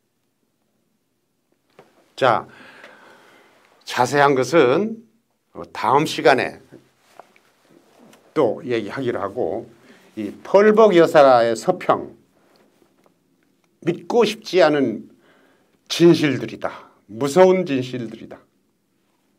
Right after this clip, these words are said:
우리 미국 사람들이 이걸 다 읽고 읽어주기 바란다. 이런 서평을 썼고, 그 특히 그 미국의 배신에 대해서 아주 충격 먹었다고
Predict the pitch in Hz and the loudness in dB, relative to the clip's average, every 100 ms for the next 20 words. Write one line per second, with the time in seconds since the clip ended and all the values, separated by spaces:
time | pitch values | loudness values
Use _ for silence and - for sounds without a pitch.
0 | _ _ _ 113 107 120 113 113 110 - | _ _ _ -20 -10 -8 -6 -6 -8 -6
1 | 110 107 107 101 92 - 110 101 185 165 | -6 -6 -10 -10 -12 -6 -6 -6 -10 -10
2 | 170 - 170 151 165 170 143 135 113 90 | -10 -4 -4 -4 -2 -2 -2 -4 -4 -6
3 | 90 - _ _ _ _ - _ 117 120 | -10 -16 _ _ _ _ -20 _ -4 -4
4 | - - 123 110 - 104 - 151 110 - | -6 -8 -6 -6 -8 -14 -4 -2 -2 -6
5 | _ _ _ _ _ - _ _ 113 104 | _ _ _ _ _ -20 _ _ -8 -8
6 | 101 - - - 120 110 98 95 87 90 | -8 -10 -6 -4 -2 -4 -6 -10 -14 -16
7 | - - - - - _ - - 123 117 | -20 -20 -20 -20 -20 _ -16 -10 -6 -6
8 | 101 - 135 131 - 151 - 107 92 - | -8 -6 -4 -2 -2 -2 -2 -4 -8 -12
9 | 73 - 92 - - 208 190 123 90 - | -18 -16 -18 -14 -14 -8 -6 -6 -8 -12
10 | 80 - | -14 -14